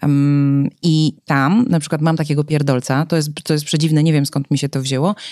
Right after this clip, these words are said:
że ja tych pieniędzy z tego konta oszczędnościowego nie mogę ruszyć. Mało tego, jeżeli powiedzmy, że tam jest na przykład dziewięć tysięcy osiemset złotych,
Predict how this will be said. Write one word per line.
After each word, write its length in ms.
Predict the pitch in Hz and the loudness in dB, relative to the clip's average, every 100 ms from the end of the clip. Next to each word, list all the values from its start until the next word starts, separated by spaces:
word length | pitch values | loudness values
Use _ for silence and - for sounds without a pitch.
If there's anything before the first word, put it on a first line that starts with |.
| - | -10
że 380 | 147 139 156 165 | -6 -4 -2 -2
ja 140 | - 170 | -2 -4
tych 140 | 175 | -2
pieniędzy 400 | 165 165 156 160 | 0 0 2 0
z 80 | - | -2
tego 200 | 160 151 | -2 0
konta 260 | 160 156 151 | 0 0 0
oszczędnościowego 640 | 147 143 147 151 147 151 | 0 0 0 0 0 0
nie 140 | 151 | 2
mogę 240 | 151 147 147 | 2 2 0
ruszyć. 520 | 131 - 175 226 - - | -2 -2 -4 -4 -8 -2
Mało 360 | 156 170 165 151 | 0 2 2 0
tego, 360 | 147 139 190 - - - | -2 0 -2 -4 -14 -4
jeżeli 280 | 160 185 - _ - | -2 0 -2 _ -6
powiedzmy, 420 | 214 180 147 139 | 0 0 0 -2
że 60 | 147 | 0
tam 100 | 175 | -2
jest 100 | 165 | -2
na 80 | 160 | -4
przykład 280 | - 156 - - - _ _ - | -4 -6 -8 -20 -20 _ _ -6
dziewięć 440 | 151 190 196 180 | 0 0 0 -2
tysięcy 500 | - 165 175 165 - | -2 -2 0 0 -2
osiemset 440 | 175 151 151 147 135 | -2 0 0 0 -2
złotych, 460 | 131 - - - | -4 -6 -10 -14